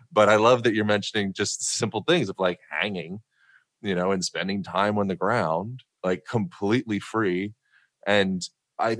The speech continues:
I think if we can integrate those subtle, just subtly integrate more effective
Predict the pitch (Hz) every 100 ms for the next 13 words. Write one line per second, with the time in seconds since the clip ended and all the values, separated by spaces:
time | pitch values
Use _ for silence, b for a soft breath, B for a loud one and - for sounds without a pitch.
0 | 107 117 127 113 - _ _ 110 107 117
1 | 117 107 127 151 107 98 95 - - 98
2 | 95 92 - - _ _ _ _ - -
3 | - 123 117 117 113 113 113 _ _ _
4 | _ _ _ _ _ _ _ _ - _
5 | _ - 160 - - - 170 185 156 127
6 | 127 127 104 101 98 104 113 107 - 107
7 | - 95 -